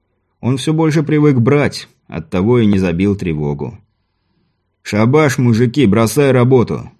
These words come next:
"Ну, чего уставились?" перехватывая поудобнее автомат, произнес Бекеш. "Давайте без резких телодвижений. За спину я вас больше не пущу, а лицом к лицу у вас у всех вместе против меня нет шансов.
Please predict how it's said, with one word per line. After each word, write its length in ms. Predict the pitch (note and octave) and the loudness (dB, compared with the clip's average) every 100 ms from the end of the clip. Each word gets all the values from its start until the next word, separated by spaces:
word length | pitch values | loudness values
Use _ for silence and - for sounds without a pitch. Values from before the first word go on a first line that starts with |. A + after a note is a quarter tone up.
| _ _ _ _ | _ _ _ _
"Ну, 380 | F#2+ A#2 C3+ B2 - | 0 2 2 -2 -6
чего 400 | - A2+ C3+ C#3 | -2 2 4 4
уставились?" 720 | G#2+ G#2 B2+ F#2 C#2 A#1+ - _ _ - | 4 0 -2 0 -4 -8 -18 _ _ -4
перехватывая 680 | G2+ G2+ A2+ G2+ G#2 F#2+ F2+ | 0 0 0 -2 0 0 0
поудобнее 640 | G2+ G2 G2+ F#2+ F#2+ F#2 | 2 2 2 2 0 0
автомат, 480 | F2+ G#2+ G#2+ A2+ F#2+ | -2 -2 0 0 -2
произнес 460 | F#2 F2+ F#2 F#2 F2 | -4 -2 -2 -4 -2
Бекеш. 520 | F#2+ G2+ D2+ - - _ _ _ _ - | -4 -4 -8 -10 -18 _ _ _ _ -12
"Давайте 580 | D#2+ G#2 C3+ D3+ C#3+ A#2+ | -4 0 2 0 2 2
без 240 | A#2+ A2 | 2 2
резких 420 | B2 B2+ A#2+ G2 | 2 2 0 -6
телодвижений. 960 | - G2 F#2 E2+ F2 E2 E2+ C#2 B1 - _ _ _ _ _ _ | -4 -2 -2 -2 -4 -4 -4 -4 -8 -14 _ _ _ _ _ _
За 260 | F2+ G#2+ C#3 | -2 0 0
спину 480 | B2 C#3+ C#3 C3 - _ | 0 -2 -2 -4 -8 _
я 220 | - C3 C3 | -2 0 2
вас 180 | B2+ | 0
больше 400 | A#2+ B2+ A2+ A#2 | 2 0 0 0
не 100 | A2+ | 0
пущу, 600 | G#2+ A2 G2+ - B2+ F2+ - _ _ _ - | 0 -2 -2 -2 -2 -2 -8 _ _ _ -10
а 160 | F2 | -2
лицом 380 | G2+ G#2 C#3+ C3+ | -2 0 0 0
к 60 | C3+ | 0
лицу 320 | B2+ C#3+ D3+ | 0 2 0
у 200 | B2 A#2 | 2 0
вас 260 | B2+ B2 | 0 -2
у 60 | A#2 | -4
всех 340 | - B2+ A2 | -2 -2 0
вместе 380 | A2 B2 B2+ A2 | 0 0 -2 -4
против 360 | G2 G2 F#2+ - | -4 -4 -6 -2
меня 320 | A2 A#2 A#2+ | 0 2 0
нет 260 | G#2 G#2 - | 0 -2 -4
шансов. 520 | G#2+ F#2 C#2 A#1 | -4 -4 -8 -16